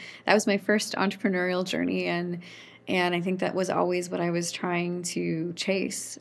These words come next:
because that was, um, you know, from the, the story and the definition of how I had seen success. And it's not necessarily that my parents placed that on me, and they were like, you know, "You're," if I,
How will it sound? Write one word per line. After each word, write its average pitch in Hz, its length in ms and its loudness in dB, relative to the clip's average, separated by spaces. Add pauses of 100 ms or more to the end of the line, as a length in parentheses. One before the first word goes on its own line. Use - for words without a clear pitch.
because 185 600 -2
that 175 240 -2
was, 175 520 -4 (640)
um, 170 600 -2 (140)
you 196 140 -2
know, 170 260 0
from 175 840 -2 (460)
the, 175 420 -4 (120)
the 180 100 -6
story 202 680 2
and 175 500 -2
the 180 80 0
definition 180 580 -2
of 175 80 -2
how 185 140 -2
I 175 140 0
had 175 200 -4
seen 175 300 -4
success. - 680 -6 (580)
And 175 680 0 (100)
it's - 200 -4
not - 140 2
necessarily 208 480 2
that 202 100 4
my 196 80 0
parents 185 380 -2
placed 185 340 -4
that 185 240 -2
on 180 180 -2
me, 220 220 2
and 320 100 4
they 226 60 4
were 190 140 2
like, 180 220 0
you 202 80 -2
know, 180 120 0
"You're," 175 260 -2 (140)
if - 260 -6 (480)
I, 202 160 4